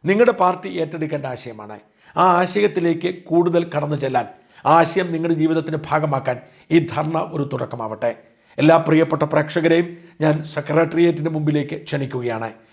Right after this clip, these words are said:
ഞാൻ സ്ഥലത്തില്ലാത്തത് കൊണ്ട് മാത്രമാണ് പങ്കെടുക്കാത്തത്. ഉണ്ടായിരുന്നെങ്കിൽ തീർച്ചയായും പങ്കെടുക്കുമായിരുന്നു. മറക്കരുത്, മെയ് മാസം ഇരുപത്തഞ്ചാം തീയതി ശനിയാഴ്ച ഒൻപതരയ്ക്ക് പാളയം രക്തസാക്ഷി മണ്ഡപം മുതൽ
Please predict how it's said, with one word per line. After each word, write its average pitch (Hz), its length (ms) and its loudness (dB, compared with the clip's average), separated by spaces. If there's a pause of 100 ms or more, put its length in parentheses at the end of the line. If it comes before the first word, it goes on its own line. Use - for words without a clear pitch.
(180)
ഞാൻ 160 160 4
സ്ഥലത്തില്ലാത്തത് 160 720 2
കൊണ്ട് 156 180 -4
മാത്രമാണ് 151 600 -2
പങ്കെടുക്കാത്തത്. 147 680 0 (300)
ഉണ്ടായിരുന്നെങ്കിൽ 180 580 2
തീർച്ചയായും 156 480 2
പങ്കെടുക്കുമായിരുന്നു. 156 880 0 (200)
മറക്കരുത്, 180 680 4 (300)
മെയ് 214 200 6
മാസം 180 400 2 (220)
ഇരുപത്തഞ്ചാം 170 720 2
തീയതി 156 500 -2
ശനിയാഴ്ച 165 560 0 (400)
ഒൻപതരയ്ക്ക് 170 760 0 (120)
പാളയം 190 580 4 (140)
രക്തസാക്ഷി 170 440 -6
മണ്ഡപം 160 340 -4
മുതൽ 156 300 -2